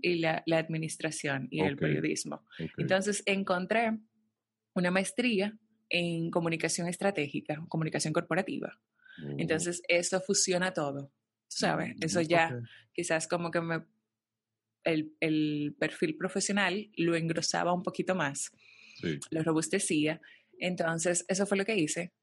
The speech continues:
Speaker 1: Eh, tengo un máster en comunicación estratégica y ahí puedo ofrecer,
Speaker 3: Ajá.
Speaker 1: eh, si me voy por el, la parte del sector público, si me voy por la parte del sector privado, por donde sea, ya un paquete muchísimo más completo. ¿Me
Speaker 3: Claro.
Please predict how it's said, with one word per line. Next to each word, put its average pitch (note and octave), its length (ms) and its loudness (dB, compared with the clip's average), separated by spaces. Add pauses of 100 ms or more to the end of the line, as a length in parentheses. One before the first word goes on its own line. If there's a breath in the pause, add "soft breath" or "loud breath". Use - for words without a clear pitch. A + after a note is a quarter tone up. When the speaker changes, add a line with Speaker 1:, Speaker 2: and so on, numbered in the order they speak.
Speaker 1:
Eh, E3 140 2
tengo F3 200 -2
un F3+ 80 -2
máster F3+ 280 -2
en F3+ 100 -2
comunicación F3 540 -2
estratégica G3 840 0
y F3 100 4
ahí G3+ 400 4 (400)
puedo F3+ 880 8 (480)
ofrecer, F3 720 4 (1000 loud breath)
Speaker 3:
Ajá. C#3+ 160 0
Speaker 1:
eh, D#3+ 240 2
si D#3+ 160 -2
me D#3+ 80 0
voy D#3 160 2
por D#3+ 180 0
el, E3 120 0
la D#3+ 140 0
parte D#3+ 240 0
del D#3 60 -6
sector - 380 -8
público, D#3+ 640 2
si D#3 120 -10
me D3+ 100 -4
voy C#3+ 140 -2
por D#3 120 -4
la D3+ 100 -2
parte D3+ 260 -6
del D3+ 80 -8
sector D#3 360 -8
privado, D#3+ 800 2
por D3+ 160 0
donde D3 220 -2
sea, F3 400 4 (400 loud breath)
ya E3+ 220 6
un E3 100 0
paquete D#3 320 0
muchísimo D#3 420 -4
más D3 220 -4
completo. D3+ 600 0 (560 soft breath)
¿Me D#3 120 2
Speaker 3:
Claro. - 20 4